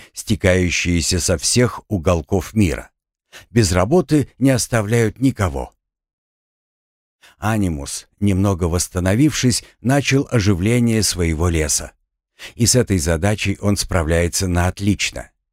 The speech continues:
Из мёртвого, сухого и безжизненного он превратился в цветущий, зелёный и живой. Волшебным образом обитателям леса начали попадаться на глаза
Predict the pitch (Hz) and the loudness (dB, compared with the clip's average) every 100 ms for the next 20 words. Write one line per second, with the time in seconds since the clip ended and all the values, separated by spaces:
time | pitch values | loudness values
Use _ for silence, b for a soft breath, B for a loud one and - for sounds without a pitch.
0 | B B 92 110 90 127 127 - 82 73 | B B -2 0 2 4 2 0 -8 -8
1 | 69 - - - 101 120 120 98 - 104 | -8 -12 -4 -2 -2 0 2 2 -2 -2
2 | 95 87 80 147 87 87 76 67 57 - | 0 0 2 2 2 -4 -4 -6 -10 -12
3 | B B B 156 147 139 135 135 131 156 | B B B 0 2 2 4 2 2 0
4 | - 143 - - - 117 - 151 127 - | 2 0 0 -4 0 0 2 0 0 2
5 | 127 104 98 82 95 87 95 92 90 73 | 2 0 -2 0 2 4 4 4 2 0
6 | 101 76 80 64 62 60 - _ _ _ | 0 0 0 -2 -6 -8 -14 _ _ _
7 | _ _ B - 80 80 98 82 78 80 | _ _ B -6 -2 -2 0 0 0 2
8 | 107 98 82 85 78 b - 101 101 101 | 2 2 0 -2 -6 b -2 0 2 0
9 | 95 98 92 98 147 131 123 b _ 123 | 0 0 2 2 2 2 0 b _ -2
10 | 147 - 135 131 117 110 107 123 - 117 | 0 0 0 2 0 0 0 -2 -2 0
11 | 110 92 101 98 131 113 | 0 2 0 0 0 -2